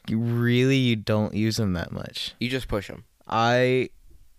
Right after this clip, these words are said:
Speaker 1: previously thought, like, the sticks were, you know, you use them to turn and everything. All the turning is done with your feet. You're s-
Speaker 2: Really?
Speaker 1: once you start picking up speed, you're supposed to just lift your, uh, sticks up and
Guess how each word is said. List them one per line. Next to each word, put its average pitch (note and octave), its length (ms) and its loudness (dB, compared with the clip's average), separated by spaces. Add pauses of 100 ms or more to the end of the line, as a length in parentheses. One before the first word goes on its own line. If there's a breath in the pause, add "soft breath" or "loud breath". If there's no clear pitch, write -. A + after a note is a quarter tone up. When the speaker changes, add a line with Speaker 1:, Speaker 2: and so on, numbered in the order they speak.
(340)
Speaker 1:
previously C3+ 720 2
thought, A2 320 0
like, G#2 280 0
the A2 180 -2
sticks - 540 -4
were, G#2 460 0
you G#2+ 120 -2
know, G#2 100 0
you G#2 180 0
use G#2+ 340 0
them G#2 180 0
to G2 100 -4
turn G2+ 360 -2
and A#2 120 0
everything. B2+ 560 -2 (340 loud breath)
All A#2 180 0
the C3 120 -2
turning A#2 340 0
is F#2+ 120 -2
done G2 180 0
with F#2 140 -4
your F2+ 80 -6
feet. G#2+ 340 -4 (300)
You're A#2 120 -2
s- D#3 60 0
Speaker 2:
Really? G#4 260 -6
Speaker 1:
once A#2 280 0
you C#3+ 100 0
start C3+ 360 0
picking A#2+ 260 0
up G#2 100 -2
speed, B2+ 320 -2
you're G2+ 100 -2
supposed A2+ 300 -4
to G#2+ 40 -8
just G2+ 280 -4
lift G#2 280 -4
your, G#2 340 0 (480 loud breath)
uh, G#2 260 0
sticks - 500 -6
up G#2+ 260 0
and F#2 400 -2